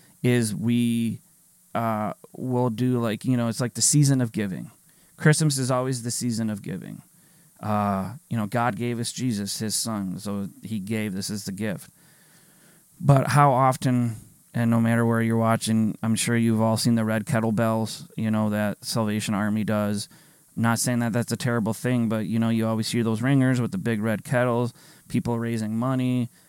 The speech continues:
Most of the news stations here in the Twin Cities will do, like, toys for, you know, Toys for Tots or something like that, 'cause it's the season of giving or these things like that.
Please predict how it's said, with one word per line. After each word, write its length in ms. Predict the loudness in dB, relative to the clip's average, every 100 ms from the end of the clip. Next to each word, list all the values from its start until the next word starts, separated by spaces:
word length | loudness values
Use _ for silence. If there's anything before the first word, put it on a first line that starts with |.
| _
Most 340 | -2 0 0 0
of 100 | 0
the 80 |
news 400 | 2 2 0 -2 -6
stations 580 | -4 0 -2 -2 -6
here 200 | -4 -4
in 80 | -2
the 80 | -4
Twin 260 | -2 -4 -2
Cities 540 | -4 -2 0 -2 -4 -12 -20 -20 -8
will 160 | 0 2
do, 260 | 4 4
like, 200 | 4 0
toys 400 | -4 -2 -2 -4
for, 240 | -8 -12 -12 -6
you 100 | -4
know, 140 | -4
Toys 320 | -4 -4 -4
for 100 | -6
Tots 540 | -6 0 2 0 -2 -6
or 120 | -4
something 440 | -4 -4 -4 -2
like 240 | -2 -4 -4
that, 320 | -2 -2 -4 -10 -20 _
'cause 220 | 0 2
it's 140 | 0 -2
the 120 | -2
season 420 | 2 2 2 2
of 140 | 0 -4
giving 500 | -4 -2 -2 -4 -4
or 200 | -6 -6
these 260 | -4 -4
things 280 | -2 -2 -2
like 240 | -4 -6 -6
that. 320 | -6 -6